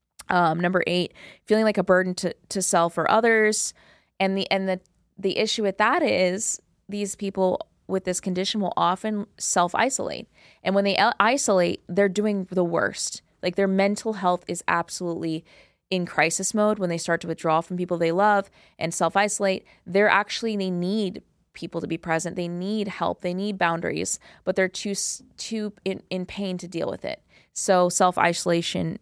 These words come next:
a-, is another issue. Um, people pleasing at a cost to health, like s-, mental health or, or stress.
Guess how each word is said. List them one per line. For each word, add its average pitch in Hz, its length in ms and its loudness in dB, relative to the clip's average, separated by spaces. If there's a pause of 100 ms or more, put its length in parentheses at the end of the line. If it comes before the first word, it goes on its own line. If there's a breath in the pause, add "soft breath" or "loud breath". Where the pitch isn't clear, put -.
a-, 165 320 -2
is 160 260 -2
another 160 280 -2
issue. - 380 -4 (500 loud breath)
Um, 180 840 2 (800)
people 220 300 0
pleasing 202 540 0
at 175 280 2
a 180 80 0
cost 180 440 0
to 190 100 -8
health, 180 680 -2
like - 300 -6 (140)
s-, - 100 -16
mental 170 300 -4
health 170 320 -4
or, 165 300 0 (100)
or 170 180 0
stress. 170 600 -2